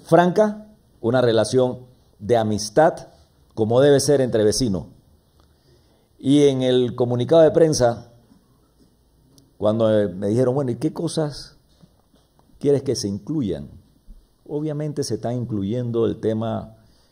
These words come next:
migratorio, el tema de aduan-, adu-, de las aduanas, el tema de los gabinetes bilaterales, el tema cultura, el tema inteligencia, todos esos temas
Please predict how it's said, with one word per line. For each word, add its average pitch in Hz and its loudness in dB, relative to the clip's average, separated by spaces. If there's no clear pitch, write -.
migratorio, 101 -4
el 95 -8
tema 95 -8
de 80 -10
aduan-, 80 -12
adu-, 78 -14
de 50 -12
las - -10
aduanas, 107 -4
el 78 -10
tema 98 -8
de 90 -6
los 85 -4
gabinetes 85 -6
bilaterales, 98 -8
el - -20
tema 87 -8
cultura, 95 -10
el 76 -14
tema 87 -8
inteligencia, 80 -10
todos 156 -4
esos 131 -8
temas 131 -6